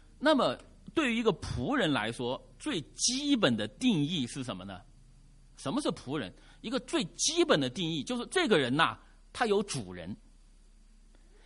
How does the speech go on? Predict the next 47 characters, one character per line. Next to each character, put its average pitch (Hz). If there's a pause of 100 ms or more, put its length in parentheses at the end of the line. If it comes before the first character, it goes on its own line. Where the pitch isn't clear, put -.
(120)
就 330
这 370
个 262
人 190
他 277
有 277
主 110
人。 98 (880)
所 349
以 339
我 220
们 214
看 269
耶 302
稣 285
说 277
的 233
这 226
个 196
比 139
喻 175
当 170
中， 160 (360)
那 294
个 269
作 320
恶 302
的 147
那 139
个 131
仆 127
人， 104 (640)
他 285
像 359
不 220
像 208
一 190
个 202
有 160
主 127
人 104
的 139
人 92
呐？ 87 (2250)
他 262
不 127
像 285